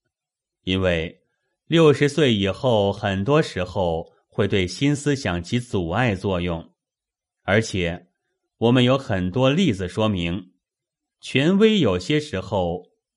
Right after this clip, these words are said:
会反对新思想。”他致力于培养人，让二十八岁的汤姆孙，就是发现电子的人，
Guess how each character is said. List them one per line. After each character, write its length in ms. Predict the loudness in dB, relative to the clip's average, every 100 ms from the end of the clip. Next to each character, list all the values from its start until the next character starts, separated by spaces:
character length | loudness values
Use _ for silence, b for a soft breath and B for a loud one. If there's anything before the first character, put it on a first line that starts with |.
| _
会 220 | -2 -2
反 340 | 0 -4 -4
对 240 | 0 0 0
新 220 | -2 -4
思 180 | -4 -6
想。” 360 | -4 -6 -8 _ _ _ _ _ _ _ _ _ _ _
他 240 | -4 0 2
致 200 | 4 4
力 200 | 4 2
于 80 |
培 280 | 0 -2 0
养 260 | 0 -2 -6
人， 480 | -8 -4 -2 -4 _ _ _ _ _ _
让 280 | -2 0 0
二 280 | -2 -2 -2
十 100 | 0
八 260 | 0 2
岁 220 | 0 -2 -2
的 160 | -2
汤 240 | -2 -2 0
姆 100 | -2
孙， 480 | -4 -4 -4 -8 _ _ _ _ _ _ 0
就 160 | 0
是 380 | 0 0 0 0
发 300 | 0 0 0
现 280 | 0 -2 0
电 260 | 0 0
子 160 | -2 -6
的 120 | -6
人， 420 | -4 -4 -4 -6